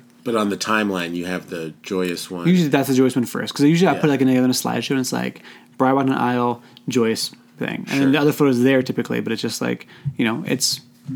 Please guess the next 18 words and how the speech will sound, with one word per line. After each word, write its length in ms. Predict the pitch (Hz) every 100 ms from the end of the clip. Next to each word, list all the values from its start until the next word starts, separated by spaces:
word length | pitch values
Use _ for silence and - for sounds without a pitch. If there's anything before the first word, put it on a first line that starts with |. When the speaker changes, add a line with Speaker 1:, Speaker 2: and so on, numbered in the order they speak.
| - 143
Speaker 2:
not. 440 | 139 127 127 156
But 120 | 175
at 160 | 190 160
the 60 | 151
same 160 | 156
time, 180 | 175 190
I 60 | 160
think 140 | 147
it 40 |
also 240 | 135 123 135
comes 160 | 127
down 120 | 120 113
to, 40 |
one, 200 | 110 110
knowing 160 | 107 101
your 60 |
clients, 520 | 107 147 151 143 127 -
uh, 260 | 127 120